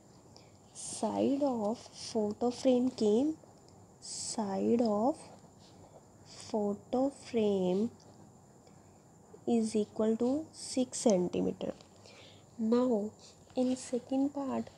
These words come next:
what we want to find? The area of photo frame. In second part, area of photo frame. Photo frame is in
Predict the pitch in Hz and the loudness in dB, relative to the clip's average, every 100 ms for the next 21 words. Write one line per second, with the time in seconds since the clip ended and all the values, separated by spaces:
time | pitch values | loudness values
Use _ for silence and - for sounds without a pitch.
0 | - - 220 240 254 262 262 247 254 262 | -20 -6 -2 0 2 4 4 2 0 -2
1 | - 233 226 240 262 - 233 220 220 247 | -4 -4 -2 -2 -2 0 2 2 2 0
2 | 247 - - 226 196 190 190 185 170 - | -2 -6 -8 -4 -4 -4 -4 -2 -2 -4
3 | - - - - - - - - - - | -10 -20 -20 -20 -20 -20 -20 -20 -20 -20
4 | - - 220 233 - 214 - 240 254 254 | -20 -6 -2 -2 -4 -6 -4 -2 -2 -2
5 | 233 208 202 208 - - - - - - | 0 0 -2 -6 -14 -20 -20 -20 -20 -20
6 | - - - - - - - - - - | -20 -20 -20 -20 -20 -20 -20 -20 -20 -10
7 | - 220 214 214 240 240 226 208 208 214 | 0 2 4 2 2 2 0 0 -2 -4
8 | - - - - - - - - - - | -8 -18 -20 -20 -20 -20 -20 -20 -20 -20
9 | - 226 214 214 - 254 294 330 - - | -8 -2 -2 -2 -6 -4 -2 -6 -14 -20
10 | - - - - - - - 240 196 190 | -20 -20 -20 -20 -20 -20 -4 -2 -2 -4
11 | - - - - - - - - - - | -10 -20 -20 -20 -20 -20 -20 -20 -20 -20
12 | - - 247 240 240 277 - 285 285 285 | -20 -6 0 0 2 0 4 4 6 6
13 | 277 285 294 | 4 4 0